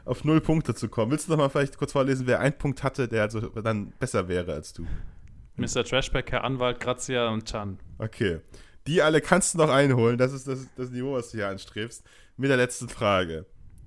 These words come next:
Speaker 1: Burger mit wenig Kalorien. Nicht bei Carina.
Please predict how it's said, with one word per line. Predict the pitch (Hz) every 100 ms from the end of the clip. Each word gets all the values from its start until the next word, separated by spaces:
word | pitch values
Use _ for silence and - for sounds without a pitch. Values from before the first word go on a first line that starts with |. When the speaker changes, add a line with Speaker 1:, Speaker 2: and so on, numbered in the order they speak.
| - - _ _
Speaker 1:
Burger | 101 120 151 180 170 165 143
mit | 123 117
wenig | 127 143 131
Kalorien. | - 123 123 120 131 95 82 _ _ _ _
Nicht | 98 147 - -
bei | 113
Carina. | 123 131 117 135 104 71 87